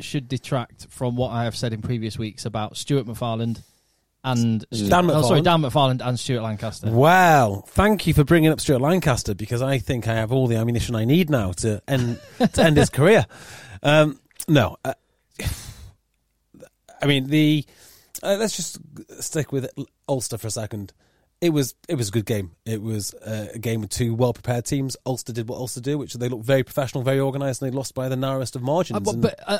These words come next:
Speaker 1: but to draw parallels across their season, they, they bat above average.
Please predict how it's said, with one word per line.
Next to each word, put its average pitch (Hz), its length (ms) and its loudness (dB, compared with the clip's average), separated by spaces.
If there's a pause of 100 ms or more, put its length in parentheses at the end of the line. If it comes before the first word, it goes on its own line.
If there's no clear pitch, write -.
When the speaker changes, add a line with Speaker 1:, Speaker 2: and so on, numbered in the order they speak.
(100)
Speaker 1:
but 175 180 2
to 196 100 -2
draw 202 480 4
parallels 180 420 0
across 160 320 -4
their 160 160 -2
season, 131 560 -2 (920)
they, 196 540 2 (800)
they 196 240 0
bat 185 220 2
above 143 300 2
average. 117 540 -2